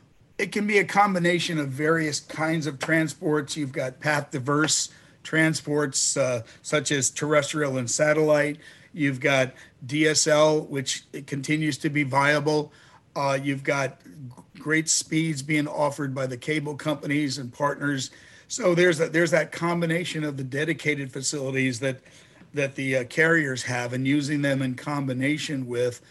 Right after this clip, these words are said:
the broadband capabilities through both satellite, cable, D S L, and, and wireless.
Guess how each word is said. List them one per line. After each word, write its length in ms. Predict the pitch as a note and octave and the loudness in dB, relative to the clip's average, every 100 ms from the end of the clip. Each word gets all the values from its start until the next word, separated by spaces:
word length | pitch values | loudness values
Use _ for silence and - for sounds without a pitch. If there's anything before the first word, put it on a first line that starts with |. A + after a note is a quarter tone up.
| - - _ | -20 -20 _
the 100 | C#3 | -8
broadband 640 | B2 C#3 D3 D3+ C#3 B2 A#2 | -2 2 4 4 0 -4 -2
capabilities 840 | B2+ A#2+ B2+ B2 A#2+ A#2+ A#2 - - - - | -4 -4 -6 -6 -4 -4 -6 -8 -10 -20 -16
through 220 | - C#3+ | -4 -2
both 220 | C3 C3 A#2+ | 0 0 0
satellite, 640 | - C3+ C3 C3 B2+ B2 | 0 2 2 0 -2 -2
cable, 380 | C3+ B2+ B2+ B2 | -4 -4 -4 -6
D 200 | B2 B2+ | -4 -2
S 180 | A#2+ | 0
L, 380 | C3+ B2+ B2 A#2+ - - _ | 0 0 -2 -4 -10 -20 _
and, 200 | C#3+ C3+ | -6 -6
and 220 | - C3 | -4 0
wireless. 580 | B2+ C#3 D3 G#2 - - | 4 4 4 0 -4 -8